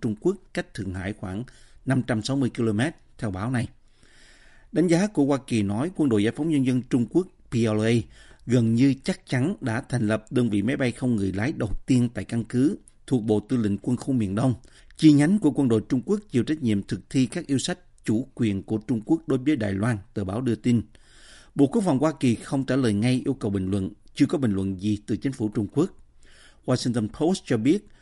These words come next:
họ đã nhận được đánh giá về chương trình từ một kho hình ảnh của các tài liệu mật đăng trên ứng dụng nhắn tin Discord, được cho là của một thành viên lực lượng vệ binh quốc gia không quân Massachusetts, người đã bị bắt vào tuần trước. F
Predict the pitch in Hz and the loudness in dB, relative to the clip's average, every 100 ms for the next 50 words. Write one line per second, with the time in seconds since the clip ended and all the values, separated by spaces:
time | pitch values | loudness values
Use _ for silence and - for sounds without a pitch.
0 | - - 120 117 139 135 117 - 131 160 | -20 -4 -2 2 2 2 0 -2 -2 0
1 | 131 190 156 - 127 120 104 101 101 92 | 0 0 -4 -2 -4 -2 -4 0 -2 -2
2 | - - 123 113 104 95 90 95 151 190 | -6 -6 -4 0 -2 -2 -4 -4 -4 -6
3 | - - - - 120 185 - - 110 98 | -12 -20 -20 -4 -2 -2 -6 -2 0 2
4 | 95 107 131 - - 127 117 117 131 113 | 2 0 -2 -6 -6 -2 -2 -2 0 0
5 | 107 131 165 120 101 110 151 - 127 107 | 0 0 0 0 -2 -2 -4 0 0 0
6 | - - 135 - 135 104 85 - - - | -8 -6 -6 0 0 0 -2 -14 -20 -20
7 | - 127 123 135 123 117 101 90 - - | -2 -2 0 0 2 2 0 -4 -14 -20
8 | - - 123 135 - 123 98 120 120 92 | -6 0 2 2 0 -4 0 0 0 0
9 | 101 95 101 110 117 151 131 113 - 123 | -2 0 0 -2 -2 -2 -2 -4 -4 -4
10 | 135 120 117 - - 127 - 202 - - | 0 0 -2 -4 -6 -6 -2 -4 -4 -8
11 | - - - 117 107 107 107 127 175 120 | -20 -16 -2 0 0 0 -2 -2 -8 -10
12 | 107 95 92 143 214 - - - - - | -8 -8 -2 0 0 -2 -20 -20 -20 -20
13 | - - - 165 | -20 -20 -4 -4